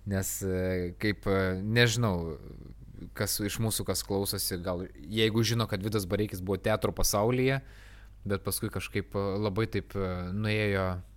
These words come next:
Nu, nežinau, nesakau, kad, e, čia skonio reikalas, žinai, ta muzika, viskas okei,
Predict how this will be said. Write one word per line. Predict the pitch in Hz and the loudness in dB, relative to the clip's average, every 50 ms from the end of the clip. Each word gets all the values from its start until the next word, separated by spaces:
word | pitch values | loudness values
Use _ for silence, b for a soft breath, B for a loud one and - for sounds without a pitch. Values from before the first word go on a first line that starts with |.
| - - - - - - - B B B B B B B B | -20 -20 -20 -20 -20 -20 -20 B B B B B B B B
Nu, | 175 220 | 4 4
nežinau, | 214 190 190 185 170 180 170 120 82 | 6 8 6 6 8 8 6 4 4
nesakau, | - 120 139 147 - 190 165 208 220 | 4 4 6 6 6 6 6 4 4
kad, | - 175 143 120 101 110 | 6 6 4 4 4 4
e, | 113 110 107 101 98 98 | 4 6 6 6 4 2
čia | 98 - - | 2 2 2
skonio | - - - 160 143 151 165 | 2 4 4 6 6 8 6
reikalas, | 190 202 - 123 107 95 90 | 6 6 6 6 4 4 4
žinai, | 98 104 104 92 | 2 0 0 0
ta | - | 0
muzika, | 98 98 117 131 135 135 - 113 | 0 0 2 2 0 0 0 0
viskas | 101 104 - - 104 - - | -2 -2 -4 -4 -4 -4 -4
okei, | 90 - 120 127 | -2 0 0 0